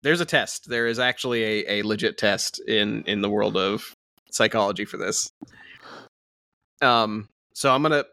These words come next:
I'm gonna have you give numbers for these. We're gonna go one to ten. We'll, we'll do one to ten scale. Um, the first question,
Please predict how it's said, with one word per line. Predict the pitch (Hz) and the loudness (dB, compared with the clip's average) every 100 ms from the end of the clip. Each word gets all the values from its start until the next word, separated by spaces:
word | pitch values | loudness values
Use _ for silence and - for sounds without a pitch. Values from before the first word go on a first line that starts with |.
| - | -6
I'm | 135 | -2
gonna | 156 | 0
have | 147 135 | 0 0
you | 127 120 - - | -2 -8 -10 -6
give | 123 110 | -4 -2
numbers | 110 113 107 101 | -2 -2 -2 -4
for | - 107 | -6 -8
these. | 104 98 - 92 | -10 -8 -8 -4
We're | 113 | 0
gonna | 120 | 2
go | 120 113 | 4 4
one | 117 | 2
to | 110 | 0
ten. | - 104 101 98 | 0 -2 -2 -8
We'll, | 101 101 | -6 -4
we'll | 107 | -4
do | 104 104 101 - | -2 -4 -6 -2
one | 117 | 0
to | 104 | 2
ten | 107 101 | 2 -2
scale. | - 101 95 98 - _ _ _ _ _ _ _ - - - - - - | 0 0 0 -4 -10 _ _ _ _ _ _ _ -20 -20 -20 -20 -14 -2
Um, | 120 113 110 104 107 - _ _ | 2 2 0 -2 -6 -12 _ _
the | 127 | -8
first | - 175 | -2 -2
question, | - 165 - 113 85 | 2 2 0 -8 -10